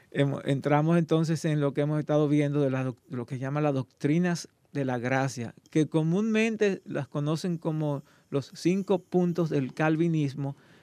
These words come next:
pero Calvino no se inventó eso. Eh, Pablo lo escribió en la palabra, es inspirado por el Espíritu de Dios, y ya otros hombres hablaron de eso a-, mucho antes que Calvino.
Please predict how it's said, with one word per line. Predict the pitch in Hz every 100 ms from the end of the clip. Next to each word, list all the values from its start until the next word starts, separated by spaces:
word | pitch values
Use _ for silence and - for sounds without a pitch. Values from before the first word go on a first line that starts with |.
| _
pero | - 135 135
Calvino | 139 131 156 175
no | 160 170
se | 175
inventó | 170 156 135 131 143 143
eso. | 151 143 123 - _ _ - - _ _ -
Eh, | 127 123
Pablo | - 139 160 170
lo | 156
escribió | 147 - 135 131 156
en | 170
la | 156
palabra, | 143 139 147 156 165 160 269
es | 127 180 - -
inspirado | 123 - 127 123 135 147 - _ _ _ _
por | - 123
el | 117
Espíritu | 117 - 147 143 151
de | 139
Dios, | 147 160 160 - _ _ - - - -
y | 131
ya | 135 143
otros | 139 151 -
hombres | 143 143 143 143 - _ _
hablaron | 135 123 131 143 147
de | 143 147
eso | 143 135
a-, | 139
mucho | 135 170 214 180
antes | 165 160 151
que | - 143
Calvino. | 165 143 135 135